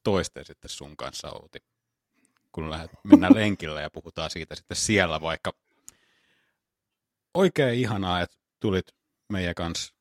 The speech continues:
meidän kanssa tänne juttelemaan ja mulle ainakin aukesi toi seikkailu-urheiluaspekti ihan,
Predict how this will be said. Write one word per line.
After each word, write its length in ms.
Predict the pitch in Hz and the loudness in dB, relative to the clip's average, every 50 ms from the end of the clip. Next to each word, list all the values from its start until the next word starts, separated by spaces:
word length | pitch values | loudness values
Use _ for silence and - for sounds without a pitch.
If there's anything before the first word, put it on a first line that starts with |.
| _ _ - | _ _ -10
meidän 200 | 98 90 87 - | -8 -8 -6 -8
kanssa 200 | 87 85 - - | -8 -12 -10 -10
tänne 140 | 92 90 87 | -8 -6 -6
juttelemaan 680 | 92 90 - _ - 85 78 78 80 76 78 76 76 - - _ _ _ _ _ _ | -6 -6 -6 _ -4 -4 -4 -4 -4 -6 -4 -6 -6 -8 -10 _ _ _ _ _ _
ja 220 | 80 82 78 71 - - _ _ _ _ _ _ _ _ _ _ _ _ _ _ _ _ 135 | -8 -6 -6 -6 -8 -12 _ _ _ _ _ _ _ _ _ _ _ _ _ _ _ _ -4
mulle 340 | 117 107 117 117 110 104 98 | 0 2 2 4 2 2 2
ainakin 360 | 101 95 95 90 - 98 90 | 0 0 -2 -4 -2 -2 -2
aukesi 340 | 90 90 87 - 87 - - | -2 -2 -4 -6 -10 -10 -8
toi 160 | - 95 90 - | -8 -8 -8 -4
seikkailu-urheiluaspekti 1500 | - - 95 - - - 85 80 82 85 85 87 85 80 - 85 82 82 80 87 85 - - _ 82 - - _ - 87 | -4 -4 -4 -4 -4 -6 -4 -4 -4 -4 -6 -6 -6 -6 -6 -6 -4 -4 -4 -4 -4 -6 -8 _ -14 -14 -12 _ -8 -8
ihan, 320 | 87 80 - 90 85 80 | -6 -6 -6 -6 -6 -8